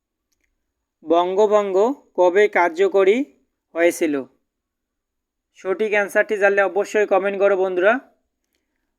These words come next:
বঙ্গভঙ্গ কার্যকরী হয়েছিল উনিশশো পাঁচ খ্রিস্টাব্দে। সঠিক অ্যান্সার অপশন সি। হর্ষবর্ধনের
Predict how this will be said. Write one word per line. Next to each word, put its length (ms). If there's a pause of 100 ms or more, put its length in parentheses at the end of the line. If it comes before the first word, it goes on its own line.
(120)
বঙ্গভঙ্গ 680 (960)
কার্যকরী 580
হয়েছিল 420 (1400)
উনিশশো 380
পাঁচ 320
খ্রিস্টাব্দে। 560
সঠিক 340
অ্যান্সার 360
অপশন 340
সি। 220 (3000)
হর্ষবর্ধনের 1040